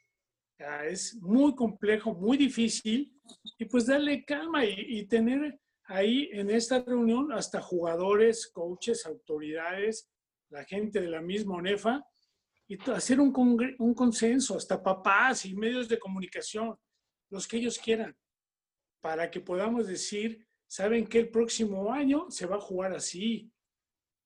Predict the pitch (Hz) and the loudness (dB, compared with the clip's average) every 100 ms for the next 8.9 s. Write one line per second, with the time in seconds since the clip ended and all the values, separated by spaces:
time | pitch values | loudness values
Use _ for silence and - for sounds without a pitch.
0 | _ - - 165 196 214 196 151 - 202 | _ -12 -2 0 2 2 0 0 0 2
1 | 226 202 - _ _ _ _ _ _ - | 0 -2 -12 _ _ _ _ _ _ -4
2 | 214 254 247 233 208 226 226 180 180 214 | 2 4 4 2 4 2 2 -2 -2 -2
3 | - 165 147 156 190 - 151 160 208 233 | -2 -2 0 0 -2 -8 -10 -2 2 4
4 | 196 180 214 214 175 160 170 220 254 196 | 4 4 0 2 -4 -4 -2 0 0 0
5 | 165 170 - 156 143 _ _ 143 - 143 | -2 -6 -8 -10 -10 _ _ -16 -14 -14
6 | 143 _ _ _ - 165 226 240 233 240 | -20 _ _ _ -8 0 0 2 2 4
7 | 226 226 240 247 226 - - 190 185 180 | 4 4 0 -2 -2 -4 -8 -6 -6 -4
8 | 190 226 233 196 180 185 202 240 285 | -2 -2 -2 -6 -6 -2 0 0 -4